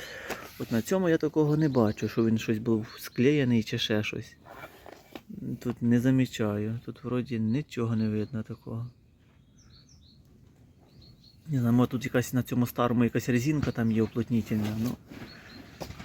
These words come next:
поки не буду його розбирати, це таке. Ну, доволі непогана якість. Е, замовляв, я казав,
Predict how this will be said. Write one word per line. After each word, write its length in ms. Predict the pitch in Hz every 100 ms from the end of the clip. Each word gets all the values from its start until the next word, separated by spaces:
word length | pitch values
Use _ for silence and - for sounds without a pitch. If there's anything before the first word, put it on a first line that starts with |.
| - - - - -
поки 220 | 127 127
не 60 |
буду 180 | 117 117
його 140 | 113 113
розбирати, 500 | 113 127 147 127 - -
це 80 |
таке. 280 | 117 110 113 - - - - - - - - - -
Ну, 360 | 180 254 196 143 - -
доволі 420 | 131 180 269 220
непогана 480 | 175 175 190 180 180
якість. 720 | 185 220 202 - 147 - - - - - - -
Е, 320 | 131 123 120
замовляв, 600 | 139 156 165 170 156 131
я 160 | 139
казав, 400 | 127 151 156 165